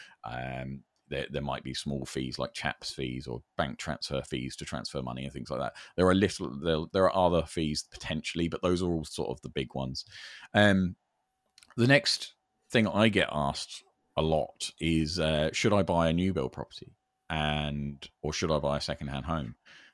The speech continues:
Uh, I, I mean, I call them secondhand homes. I think that's a probably <laughs> a really bad way of, <laughs> of, of, uh, of calling them.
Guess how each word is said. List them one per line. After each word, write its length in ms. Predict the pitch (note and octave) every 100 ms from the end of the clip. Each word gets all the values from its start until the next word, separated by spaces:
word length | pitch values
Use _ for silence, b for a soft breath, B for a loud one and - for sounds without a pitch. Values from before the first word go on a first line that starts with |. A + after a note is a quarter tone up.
| _
Uh, 240 | - C2 C2 -
I, 120 | F2+ -
I 40 |
mean, 200 | D2+ D#2+
I 140 | D2+ F#2+
call 220 | - D#2
them 120 | B1+
secondhand 480 | - - A#1 B1+ A1+
homes. 240 | C2 A#1+
I 60 | D2
think 140 | G2+
that's 120 | E2+
a 200 | C2+ C2+ -
probably 200 | - F2
<laughs> 380 | C#2+ - - _
a 40 | A#2 A2+
really 260 | C#3 G#2 A2 -
bad 300 | A2+ A#2 G#2+
way 180 | A#2+ A#2
of, 140 | A#2 -
<laughs> 200 | F3+ C#3+
of, 320 | G#3 C3+ D#3
of, 340 | D3 G#2 A2 -
uh, 260 | G2 F#2+ -
of 160 | G#2
calling 480 | - E3+ E3 E3 G#2+
them. 180 | E2+ D2+